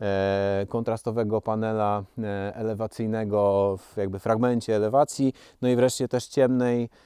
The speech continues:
e, deski tarasowej. Wszystko bardzo ładnie skomponowane, s-, jest spójne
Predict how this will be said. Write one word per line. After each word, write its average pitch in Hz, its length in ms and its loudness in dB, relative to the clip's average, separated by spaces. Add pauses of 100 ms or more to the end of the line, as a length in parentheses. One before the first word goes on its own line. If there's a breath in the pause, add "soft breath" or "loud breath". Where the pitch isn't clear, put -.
(180 soft breath)
e, 110 420 0
deski 110 600 -2
tarasowej. 92 520 -2
Wszystko 123 300 -6
bardzo 113 260 0
ładnie 113 260 0
skomponowane, 110 760 -4
s-, - 180 -12
jest 107 320 -8
spójne 135 680 2